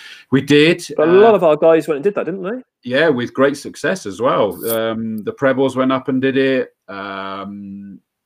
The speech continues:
Speaker 1: crikey, I mean, there literally was a whole host of them that, that went and did it. James went and did it as well.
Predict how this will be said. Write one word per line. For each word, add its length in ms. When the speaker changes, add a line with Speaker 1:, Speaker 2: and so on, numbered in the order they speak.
Speaker 1:
crikey, 400
I 100
mean, 140
there 80
literally 480
was 220
a 60
whole 300
host 380
of 140
them 260
that, 220
that 100
went 280
and 100
did 160
it. 240
James 280
went 160
and 80
did 120
it 180
as 140
well. 400